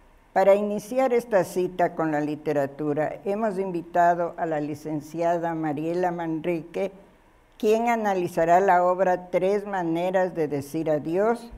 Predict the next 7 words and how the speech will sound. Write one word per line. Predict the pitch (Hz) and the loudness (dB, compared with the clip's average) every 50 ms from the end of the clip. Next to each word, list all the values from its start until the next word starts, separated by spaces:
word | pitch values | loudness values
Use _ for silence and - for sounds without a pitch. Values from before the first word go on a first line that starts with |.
| - - _ _ _ - | -20 -20 _ _ _ -8
de | - 156 156 | -2 0 0
la | 156 151 147 | 2 0 0
escritora | 143 - - - 151 143 - - 170 170 180 196 196 | -2 -4 -6 -6 -6 -6 -6 -4 0 2 4 4 4
argentina | 190 175 185 - 170 160 156 143 - - 175 160 165 170 180 180 185 180 180 - - - | 2 0 -4 -8 -8 -6 -6 -8 -8 -8 -6 -4 -4 -4 -4 -4 -4 -6 -8 -12 -12 -6
Clara | 165 156 151 151 151 156 156 165 165 160 | -2 0 2 2 2 2 2 0 0 0
Obligado. | 151 143 143 143 143 135 131 113 107 104 107 - - - _ _ _ _ _ _ _ _ _ _ _ _ _ _ _ _ _ _ _ _ _ _ _ _ _ _ _ _ - | -2 -4 -6 -8 -6 -4 -4 -4 -4 -6 -8 -12 -20 -20 _ _ _ _ _ _ _ _ _ _ _ _ _ _ _ _ _ _ _ _ _ _ _ _ _ _ _ _ -6
Mariela | 190 196 196 185 208 233 254 247 247 247 233 226 214 - | -2 0 0 2 4 4 4 6 6 6 6 4 4 0